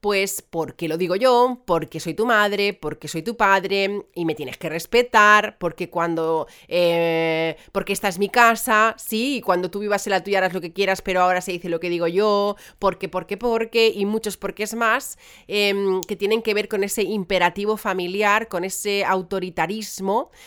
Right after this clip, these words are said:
en el que solemos caer cuando nos faltan recursos, ¿sí? Cuando no sabemos qué hacer, pues hacemos eso. Pues bueno, para hacer que las normas se cumplan, la estrategia debe ser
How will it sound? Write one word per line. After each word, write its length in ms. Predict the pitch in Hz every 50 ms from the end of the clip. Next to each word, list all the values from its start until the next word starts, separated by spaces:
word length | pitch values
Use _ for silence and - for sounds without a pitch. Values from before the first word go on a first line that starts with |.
| - - -
en 100 | 170 185
el 160 | 190 190 185
que 100 | - 196
solemos 460 | - - 196 185 190 214 240 240 -
caer 320 | - 226 202 196 202 214 214
cuando 240 | 220 214 202 190
nos 160 | 170 170 - -
faltan 380 | - 175 170 - 202 196 190
recursos, 640 | 156 156 151 - - 151 147 147 - - 127 135 -
¿sí? 180 | - - 214 214
Cuando 260 | - 190 170 165 165
no 80 | 170
sabemos 480 | 180 - 220 202 196 202 214 226 220 -
qué 160 | - - 214
hacer, 440 | 196 202 - - 240 247 269 339 349 - - - - - _
pues 140 | - 196 196
hacemos 420 | 190 190 180 180 170 165 160 - -
eso. 280 | 123 131 - - - - _ _ _ _ _ _ _ _ _ _ _ _ _ - - - _
Pues 200 | - 220 202 180
bueno, 280 | 170 165 135 104 - - _ - - - - - - - - _
para 160 | - 240 240
hacer 280 | 247 - - 320 330 330
que 80 | -
las 220 | 349 302 247 220 -
normas 380 | 226 233 240 240 226 208 208
se 160 | - 190 -
cumplan, 640 | - 202 247 262 254 247 185 147 127 165 208 311 311 _ _ _ - - - -
la 220 | - 180 196 185
estrategia 1040 | 180 185 - - - 196 175 170 175 - 277 - - - - 180 165 151 - - 269 - _ _ _ _ _ _ _
debe 340 | - 180 262 294 294 320 277
ser 560 | - - - 226 208 208 233 254 285 233 208